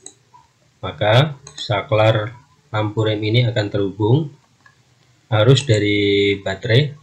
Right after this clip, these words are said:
akan mengalir menuju ke input fuse, kemudian keluar dari output fuse menuju ke saklar rem, dari saklar rem diteruskan menuju ke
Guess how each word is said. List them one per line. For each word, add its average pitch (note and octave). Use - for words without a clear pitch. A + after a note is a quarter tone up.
akan G2
mengalir G2
menuju G#2
ke G2+
input F#2+
fuse, -
kemudian G#2
keluar G2+
dari G2+
output G2
fuse -
menuju G2+
ke G2
saklar G2
rem, -
dari G2+
saklar G2
rem C3
diteruskan A2
menuju A2+
ke G#2+